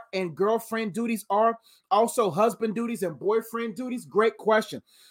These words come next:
Well, let's start with marriage and then go down. Um, marital duties are determined by,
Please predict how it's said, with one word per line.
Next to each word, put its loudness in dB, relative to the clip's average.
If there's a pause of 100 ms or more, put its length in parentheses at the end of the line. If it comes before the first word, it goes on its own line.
(140)
Well, 6
let's 2
start 4
with 2
marriage -2
and -6
then -2
go 2
down. -2 (360)
Um, 0
marital 2
duties -4
are 0
determined -4
by, 0